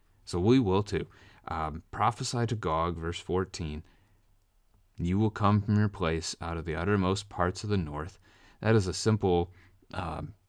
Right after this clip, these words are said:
historical reality that most of the attackers against Israel, against Jerusalem, come from the north.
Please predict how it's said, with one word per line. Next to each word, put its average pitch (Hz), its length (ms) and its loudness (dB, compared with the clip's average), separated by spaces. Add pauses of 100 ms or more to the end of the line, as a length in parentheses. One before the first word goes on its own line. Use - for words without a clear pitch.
(420)
historical 98 640 2
reality 85 460 2
that 76 120 -4
most 90 340 0
of 85 160 -6 (380)
the 80 180 -4
attackers 92 600 0
against 82 420 -2
Israel, 82 440 -2
against 85 340 -2
Jerusalem, 78 640 -2
come 92 320 0
from 92 260 -2
the 73 80 -2
north. 87 380 -2